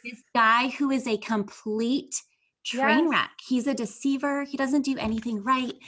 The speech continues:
Speaker 1: And then I'm thinking
Speaker 2: Through
Speaker 1: about
Speaker 2: Tamar, who dressed up as a
Speaker 1: Right.
Speaker 2: prostitute. Yes.
Speaker 1: Right. So God,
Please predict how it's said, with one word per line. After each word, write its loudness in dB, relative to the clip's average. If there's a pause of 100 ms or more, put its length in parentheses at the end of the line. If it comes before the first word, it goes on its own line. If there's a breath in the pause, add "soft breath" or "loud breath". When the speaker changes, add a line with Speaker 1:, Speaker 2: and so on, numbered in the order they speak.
(300 loud breath)
Speaker 1:
And 6
then 4
I'm 4
thinking -2 (100)
Speaker 2:
Through 4
Speaker 1:
about 2
Speaker 2:
Tamar, 4
who -4
dressed 0
up 6
as 6
a 6
Speaker 1:
Right. 4
Speaker 2:
prostitute. -2
Yes. 2 (100)
Speaker 1:
Right. 0
So 2
God, 2